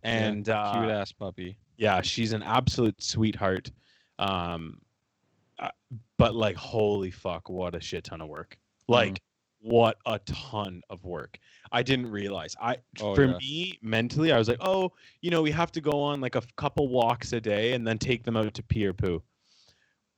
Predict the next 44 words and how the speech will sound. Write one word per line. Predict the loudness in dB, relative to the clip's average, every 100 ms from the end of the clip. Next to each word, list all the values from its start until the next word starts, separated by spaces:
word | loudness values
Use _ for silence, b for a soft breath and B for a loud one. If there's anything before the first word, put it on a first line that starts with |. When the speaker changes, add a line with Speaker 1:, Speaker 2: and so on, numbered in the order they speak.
| _ _ _ _ _ 4
Speaker 2:
What | 6 6
I |
didn't | 2 0 -2 0
realize | -2 0 -2 -2
is, | -2 -2
like, | -2 0
that's | 0 0 -2
what | -4
happens | -2 -2 -4 -4
when | -4
you | -4
have | -2 0 0 -4
an | -6
adult | -6 0 0 0 0
dog. | -2 -2 -4 -12 _ _ _ _ _ -4
Speaker 1:
Yeah. | 0 4
Speaker 2:
When | 4
you | 2 2
have | 4 6
a | 4
puppy, | 2 -2 0 -2 -2 -8 _
it | 2 4
is | 4 2
fucking | 0 0 0 -4 -4 2
World | 4 4 2
War | 0 0
Z | -2 -4 -4 -4 -10 _ -2
in | 4
our | 4
Speaker 1:
Oh, | 4
Speaker 2:
house | 2
Speaker 1:
yeah. | -2
Speaker 2:
right | -4 -8 _ -20
now, | -18
man. | -16 -16 b b b b b b
Like, | 0 0 0 -2
um, | -2 -2 -4 -8 -10 -6
she's | -2 4
a, | 6 6 4
she's | -2
an | -2
American | 0 0 0 2
Bulldog | 2 2 2 2 2
mix. | -2 -4 -6